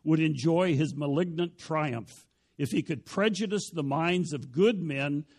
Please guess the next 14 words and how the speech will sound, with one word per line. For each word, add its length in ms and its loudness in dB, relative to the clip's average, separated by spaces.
against 460 -2
all 240 2
revivals 800 -2
of 180 -6
religion? 680 0
This 280 6
he 120 0
does, 420 0
not 240 0
so 160 -2
much 280 -2
by 180 0
opposing 760 0
them, 380 -4